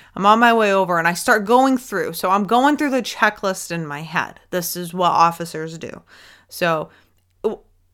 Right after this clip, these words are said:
it's not that complicated to be an officer,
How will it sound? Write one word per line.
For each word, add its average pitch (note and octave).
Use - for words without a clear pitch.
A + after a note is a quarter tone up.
it's G#3+
not C4
that F4
complicated B3
to B3
be G3+
an F3+
officer, G3+